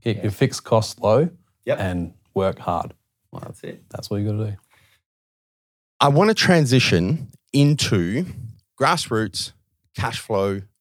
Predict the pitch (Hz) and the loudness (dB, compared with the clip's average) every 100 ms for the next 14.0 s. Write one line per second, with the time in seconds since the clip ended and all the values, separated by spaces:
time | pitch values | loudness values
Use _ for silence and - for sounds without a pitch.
0 | _ 98 123 151 143 120 110 92 90 95 | _ -4 -2 0 0 -2 -4 -6 -8 -8
1 | - 92 90 - _ _ _ _ _ 131 | -8 -8 -8 -12 _ _ _ _ _ 0
2 | 147 160 156 139 113 98 90 87 85 87 | 2 2 2 2 0 0 0 -2 -4 -2
3 | - - _ _ _ _ - 127 - - | -4 -6 _ _ _ _ -6 -4 -2 0
4 | 175 202 110 117 95 110 - _ 117 131 | 0 0 0 2 0 -4 -10 _ -4 -4
5 | 101 - 185 - _ _ - 117 95 82 | -4 -2 -2 -2 _ _ -2 0 0 0
6 | - 82 95 - _ 113 135 131 131 165 | -2 -2 -4 -8 _ 0 0 0 -2 0
7 | 151 131 135 123 117 - - _ - - | 0 0 0 0 -2 -4 -8 _ -10 -10
8 | - - 107 120 127 120 107 101 - 123 | -4 2 2 2 0 -4 -4 -4 -2 -2
9 | 156 185 196 - - - - 160 123 82 | -2 -4 -6 -10 -10 -6 0 2 0 -2
10 | 73 - 151 147 147 165 151 151 143 127 | -10 -12 -8 -6 -6 -8 -6 -6 -6 -8
11 | 131 143 135 127 131 - - - 139 135 | -8 -8 -6 -4 -4 -4 -4 2 2 2
12 | 123 110 107 - - - - - 131 131 | 0 0 0 -4 -14 -20 -20 -4 2 6
13 | 131 127 123 123 123 123 117 131 - | 6 6 4 2 2 2 0 -2 -4